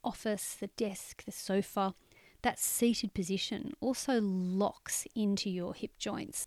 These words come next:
Then you get on a horse and the coach is noting that you're sitting back in chair position with that flexed, locked hip.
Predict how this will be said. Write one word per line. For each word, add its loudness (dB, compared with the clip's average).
Then 4
you 10
get 6
on 4
a 2
horse 2
and 2
the 0
coach -6
is -2
noting 2
that -4
you're 0
sitting 0
back -4
in -2
chair 2
position -6
with -6
that -6
flexed, -6
locked -4
hip. -8